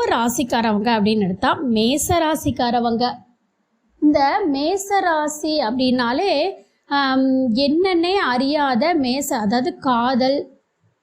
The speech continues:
அப்படின்னு எடுத்துக்கிட்டாலே இவங்க வந்து பயம் அப்படின்னா என்னன்னே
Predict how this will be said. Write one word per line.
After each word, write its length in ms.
அப்படின்னு 400
எடுத்துக்கிட்டாலே 560
இவங்க 260
வந்து 320
பயம் 460
அப்படின்னா 500
என்னன்னே 580